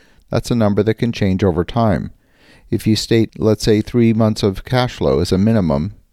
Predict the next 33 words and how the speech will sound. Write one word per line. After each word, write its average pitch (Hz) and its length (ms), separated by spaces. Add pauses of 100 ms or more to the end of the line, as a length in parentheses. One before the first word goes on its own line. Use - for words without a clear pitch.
(120)
then 104 440
that's - 260
more 202 180
clear. 107 540 (520)
It's - 200
an 107 80
amount 107 400
that 110 80
can 113 160
be 104 200
easily 107 460
calculated 90 800 (180)
and 90 320
will 98 160
stand 95 320
the 92 60
test 87 280
of 95 100
time 92 440
over 101 160
the 95 80
life 90 220
of - 60
the 90 60
project, 101 520 (260)
even 110 240
if 98 120
that 92 200
project 95 380
lasts, 92 400
say, 92 320
thirty 101 260
years. 110 440